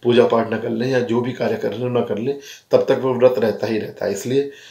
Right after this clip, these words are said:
याद रखिए, अगले दिन तक आपको पूर्ण ब्रह्मचर्य का पालन करना है, ठीक है। ये जो व्रत है आपको, आपको बहुत आसान सी विधि बताइए। देखिए, मैंने इसमें कुछ नहीं बताया,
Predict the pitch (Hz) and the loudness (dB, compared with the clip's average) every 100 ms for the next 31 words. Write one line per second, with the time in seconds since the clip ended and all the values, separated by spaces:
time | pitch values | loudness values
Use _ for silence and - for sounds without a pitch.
0 | - - 127 120 120 131 123 127 131 113 | -12 4 6 6 4 2 4 4 4 2
1 | 101 110 107 110 107 - - 120 131 131 | -4 -4 -4 -2 -4 -6 -10 -4 0 2
2 | 107 101 101 104 104 107 - 104 101 - | 0 -2 -2 0 0 -2 -6 -8 -8 -12
3 | - - - - _ - - _ _ _ | -14 -14 -16 -18 _ -20 -20 _ _ _
4 | _ _ _ _ _ _ _ _ _ _ | _ _ _ _ _ _ _ _ _ _
5 | _ _ _ _ _ - 135 135 - - | _ _ _ _ _ -6 2 2 2 -8
6 | - - _ _ _ _ 107 120 160 170 | -20 -20 _ _ _ _ -6 2 6 6
7 | 139 123 101 107 98 101 - 127 135 - | 4 4 2 0 -4 -4 -6 -4 -4 -6
8 | _ _ _ _ _ _ _ _ - - | _ _ _ _ _ _ _ _ -12 -8
9 | 143 120 139 143 113 - 131 139 156 131 | -8 4 4 6 2 4 4 4 0 -2
10 | 123 127 131 131 127 120 127 120 123 135 | -4 -2 2 4 4 4 0 -2 -2 -6
11 | - 135 - - 151 131 113 | -10 -8 -4 -4 -2 0 0